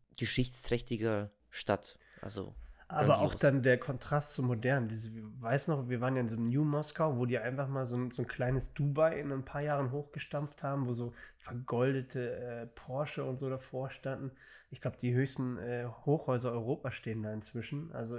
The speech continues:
Speaker 2: auf so einem kleinen Block. Sieht auch heftig aus. Und dann halt, wie heißt das, die sieben, ähm, äh, Schwestern Stalins da, diese alten Hochhäuser, die man kennt, diese,
Speaker 1: Genau,
Speaker 2: die
Speaker 1: genau,
Speaker 2: so ein
Speaker 1: genau.
Speaker 2: bisschen, wo auch, glaub ich, ähm, die so ein bisschen wie das Empire State Building sehen die aus, so von dem Baustil.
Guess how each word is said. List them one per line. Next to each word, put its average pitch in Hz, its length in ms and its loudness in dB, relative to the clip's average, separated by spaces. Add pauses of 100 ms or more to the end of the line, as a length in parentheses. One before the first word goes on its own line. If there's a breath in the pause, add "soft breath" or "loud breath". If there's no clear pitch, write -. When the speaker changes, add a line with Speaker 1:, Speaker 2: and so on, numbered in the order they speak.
Speaker 2:
auf 113 160 -12
so 131 80 -8
einem 117 60 -6
kleinen 120 340 -4
Block. 120 300 -4 (540 soft breath)
Sieht - 180 -10
auch - 160 -8
heftig 123 360 -4
aus. 117 200 0
Und 123 120 0
dann 135 140 4
halt, 143 160 4
wie 135 260 0
heißt 156 200 0
das, 156 100 -12
die 135 100 -2
sieben, 123 460 -2 (100)
ähm, 139 1000 -10
äh, 131 220 -2
Schwestern 143 460 -6
Stalins 156 540 -2
da, 151 120 -4
diese 127 260 -2
alten 147 280 -4
Hochhäuser, 165 480 -4
die 160 120 -8
man 151 180 -6
kennt, 170 320 -8
diese, 120 380 -4 (160)
Speaker 1:
Genau, 107 420 -4
Speaker 2:
die - 0 -
Speaker 1:
genau, 123 140 -2
Speaker 2:
so 127 80 2
ein 131 60 4
Speaker 1:
genau. - 20 0
Speaker 2:
bisschen, 135 500 0
wo 131 120 0
auch, - 180 -2
glaub 135 260 -2
ich, - 200 -10
ähm, 123 380 -2 (600 soft breath)
die 120 60 -2
so 123 100 2
ein 135 60 4
bisschen 143 360 0
wie 127 80 0
das 127 160 0
Empire 139 380 0
State 123 300 -4
Building 107 340 -4
sehen 110 200 -4
die 107 100 -6
aus, 107 280 -6
so 107 80 -10
von 113 240 -4
dem 107 140 -2
Baustil. 110 640 -4